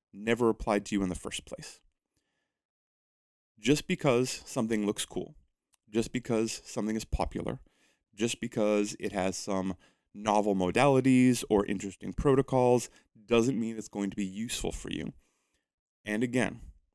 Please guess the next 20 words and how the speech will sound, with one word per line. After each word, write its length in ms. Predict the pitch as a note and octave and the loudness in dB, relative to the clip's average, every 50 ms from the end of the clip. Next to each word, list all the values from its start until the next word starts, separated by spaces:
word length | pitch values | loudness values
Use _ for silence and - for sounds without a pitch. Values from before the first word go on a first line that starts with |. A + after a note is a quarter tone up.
| _ _ _ _ _ _ _ _ _ - | _ _ _ _ _ _ _ _ _ -18
I 40 | F#2+ | -18
feel 240 | - - - A2+ G#2 | -14 -4 0 2 2
like 140 | G#2+ G#2+ - | 2 2 2
I'm 280 | G#2 G2+ G2+ G2 G2 - _ _ _ _ _ G2 | 0 0 0 -2 -4 -8 _ _ _ _ _ -2
beating 260 | A2 A#2 A#2 B2 B2+ | 0 2 2 4 4
a 60 | B2 | 2
dead 200 | A#2+ C3 B2+ B2 | 4 4 4 4
horse 260 | - - G2+ - - | 2 -4 -6 -8 -8
here, 200 | - - - - _ - _ _ _ _ _ _ _ _ _ _ _ _ _ _ _ _ _ _ - | -12 -12 -12 -12 _ -20 _ _ _ _ _ _ _ _ _ _ _ _ _ _ _ _ _ _ -4
but 180 | G#2 - - _ _ _ _ _ _ _ _ | -4 -4 -4 _ _ _ _ _ _ _ _
you 240 | - G#2 A2 A2 G#2+ _ - | -16 -4 -4 -4 -4 _ -6
cannot, 600 | - - - C3 C#3 D3 D3+ C#3+ A#2 F#2 - _ - | -6 -6 0 2 4 4 4 2 0 -2 -4 _ -10
no 600 | G#2 A2 A2+ A#2+ C3 C3+ C#3 D3 D3+ D3+ D3 - - _ - | -12 -10 -2 4 8 8 10 10 8 6 4 2 -6 _ -6
amazing 480 | A2+ A#2+ B2 B2 A#2+ G#2+ G#2+ G#2 G2+ G#2 | -2 2 2 4 4 4 2 2 2 4
movement, 400 | B2 C#3 C3+ C#3+ E3 E3 - _ _ _ _ _ _ _ _ _ _ _ _ _ _ | 2 2 2 2 0 -2 -2 _ _ _ _ _ _ _ _ _ _ _ _ _ _
no 280 | - A#2 A#2 A#2+ B2 A#2 | -12 -2 4 6 6 6
single 320 | G#2+ - C3 A#2+ A2+ G#2+ | 6 4 2 4 4 4
piece 260 | - - A#2 G2+ - F#2+ | 4 2 -2 -2 -2 -2
of 80 | F2 | -4
equipment, 500 | F2+ - - - D#3 - D#3+ E3 E3+ - | -6 -6 -2 -4 -4 -2 -2 -4 -4 -6